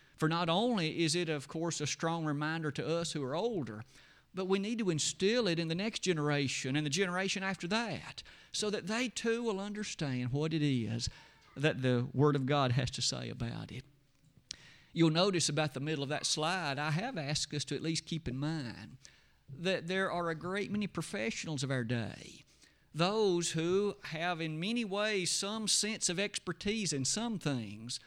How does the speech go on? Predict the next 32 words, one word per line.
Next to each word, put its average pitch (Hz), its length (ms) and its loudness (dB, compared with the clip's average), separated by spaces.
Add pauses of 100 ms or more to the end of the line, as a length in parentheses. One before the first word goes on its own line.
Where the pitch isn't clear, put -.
(520)
but 135 140 -6
when 226 140 0
it - 100 -6
comes 202 320 -2
often 196 520 4
to 160 100 0
the 135 60 -4
perspective 202 720 2
that 180 120 0
they 180 140 2
present 170 360 0
concerning 165 500 -2
marriage, 180 580 -2 (460)
it's - 180 -6
absolutely 180 640 0
wrong. 127 640 2 (1040)
Modern 196 640 0
psychology, 180 920 0
if 139 120 -8
you 131 80 -2
please, 143 420 0
as 127 120 2
it 131 100 -6
touches 180 380 -2
considerations 160 760 -2
of 135 100 -4
marriage, 170 420 0
is 143 120 0
often 170 580 0
very 202 360 4
much 190 280 -2
misdirected. 131 880 -4